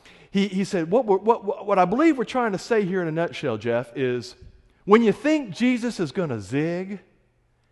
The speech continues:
he zags. When you think Jesus is gonna zag, he zigs." Isn't that true? It is so true. Let me give you an example.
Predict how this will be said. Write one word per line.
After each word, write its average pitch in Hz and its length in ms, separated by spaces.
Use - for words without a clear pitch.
he 123 120
zags. 104 680
When 156 100
you 233 100
think 254 280
Jesus 214 340
is 165 80
gonna 135 240
zag, 131 560
he 127 160
zigs." 92 680
Isn't 196 140
that 392 180
true? 269 480
It 220 120
is 330 180
so 214 220
true. 175 380
Let 262 100
me 277 60
give 254 120
you 247 40
an 226 60
example. 208 460